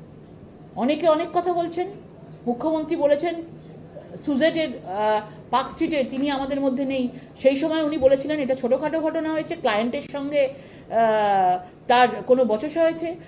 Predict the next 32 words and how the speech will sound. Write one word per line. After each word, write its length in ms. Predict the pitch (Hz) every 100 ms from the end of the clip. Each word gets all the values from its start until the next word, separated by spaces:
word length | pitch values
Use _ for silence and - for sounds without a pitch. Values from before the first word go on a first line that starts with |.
| -
কোনো 140 | 247 254
সময়, 240 | 285 294
আহ, 380 | 233 - 208 208
লাভ 200 | 208 226
অ্যাফেয়ার 340 | 277 277 320
বলেছেন, 420 | 311 320 320 349
ছোট, 320 | 330 - 214 196
কোনো 200 | 240 262
সময় 220 | 285 294
ছোটখাটো 500 | 277 247 254 294 320
বস-, 300 | 311 247 233
ঘটনা 300 | 247 285 311
বলেছেন, 340 | 311 302 330 330 - -
কোনো 160 | 240 254
সময় 200 | 277 269
ধর্ষককে 500 | 220 214 302 - 294
কুড়ি 240 | 247 233
হাজার 200 | 254 285 285
টাকা 260 | 294 302 - - - -
রেট 220 | 214 285
বেঁধে 200 | 320 320
দিয়েছেন। 380 | 330 339 330 370 370 - -
তো 60 | 415
এই 80 | 415
রাজ্যে 240 | 415 415
ধর্ষণ 340 | 349 359 370
হবে 220 | 381 392 403
না 100 | 403
তো 340 | 403 381 302 - -
কি 120 | 415
হবে? 300 | 427 339 196 156 - - - - - - - - - -
স্বাভাবিক। 520 | 339 427 494 480